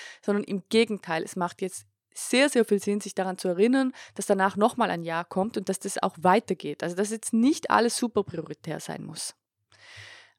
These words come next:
Als allererstes kümmern wir uns um die Arbeitssituation. Du fragst dich, was hat jetzt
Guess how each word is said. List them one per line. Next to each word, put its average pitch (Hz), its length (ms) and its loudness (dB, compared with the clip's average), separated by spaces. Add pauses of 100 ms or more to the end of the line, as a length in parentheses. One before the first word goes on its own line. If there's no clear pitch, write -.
(140)
Als 185 140 -2
allererstes 247 680 8 (140)
kümmern 247 260 4
wir 226 80 2
uns 208 120 -2
um 196 80 -2
die 185 160 0
Arbeitssituation. 233 880 2
Du 202 60 -6
fragst - 460 -2
dich, 220 240 2 (460)
was 190 580 4 (360)
hat - 480 2
jetzt 196 500 2